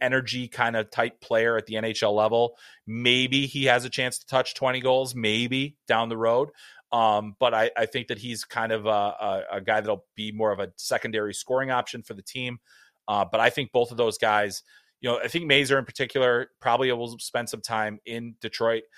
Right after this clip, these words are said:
or in, uh, Grand Rapids. Detroit is a team that does not rush their prospects. I don't think they will rush him.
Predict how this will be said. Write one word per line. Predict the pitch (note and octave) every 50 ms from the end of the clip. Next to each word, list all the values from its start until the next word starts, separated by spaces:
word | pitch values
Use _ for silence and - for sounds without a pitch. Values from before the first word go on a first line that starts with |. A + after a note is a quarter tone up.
| - - _ _ _ -
or | B2+ A#2 A#2
in, | A2 C3 B2+ A#2+ B2
uh, | B2 A2 G#2+ G#2 G2+ G2 -
Grand | - A#2+ A#2 A2 G#2+
Rapids. | A2+ A2+ A2+ - - B2+ A#2 A2+ - - - _ _ _ _ -
Detroit | B2+ - - C3+ B2 B2
is | A#2 A2
a |
team | G2+ - C3 B2
that | A#2 G#2+
does | - A2 G2+ A2+
not | A2+ G#2+ F#2+
rush | A2 G#2 G2+ -
their | - G#2 F#2+
prospects. | - - G2+ G2 - - G#2 F#2+ - - -
I | G#2
don't | G#2 G2 F#2
think | - G#2 G2
they | - G2+
will | G2 G2 F#2+
rush | F#2+ F2+ F2+ - -
him. | - G#2 F#2+ F#2 F#2+